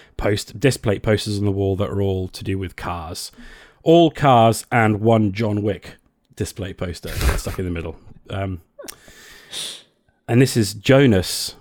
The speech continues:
or Jonas, I guess, thirty-four, from Cologne.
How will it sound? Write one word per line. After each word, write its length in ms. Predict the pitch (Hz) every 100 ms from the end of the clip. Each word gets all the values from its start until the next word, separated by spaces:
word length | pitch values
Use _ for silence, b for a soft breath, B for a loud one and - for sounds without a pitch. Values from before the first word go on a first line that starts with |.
| _
or 120 | 104
Jonas, 500 | 104 117 110 95 -
I 60 | 98
guess, 300 | 95 87 -
thirty-four, 560 | - 127 127 120 120 107
from 160 | 98
Cologne. 460 | 92 101 101 90 85